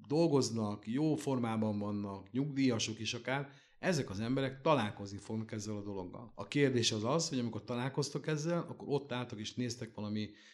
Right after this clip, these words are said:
ö, csodára, amivel nem tudtok mit kezdeni, vagy valamilyen módon ebbe a dologba be fogtok kapcsolódni. Tehát egy gyereknek, egy, egy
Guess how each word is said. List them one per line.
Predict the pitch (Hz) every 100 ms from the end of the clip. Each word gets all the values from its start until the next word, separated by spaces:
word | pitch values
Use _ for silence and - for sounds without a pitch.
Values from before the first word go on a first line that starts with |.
| _
ö, | - 104
csodára, | 107 147 127 113 107
amivel | 107 107 104
nem | 107
tudtok | 123 135 156
mit | 170 170
kezdeni, | 165 147 170 170
vagy | 117 113
valamilyen | 180 139 110 98
módon | 110 135 123
ebbe | 120 104
a |
dologba | 95 110 98
be | 95 107
fogtok | 113 113 110
kapcsolódni. | 110 104 - 76 - -
Tehát | 104 101
egy | 113 110 101
gyereknek, | 156 180 147 - 113 110 -
egy, | 101 104 101 - -
egy | 101 92 -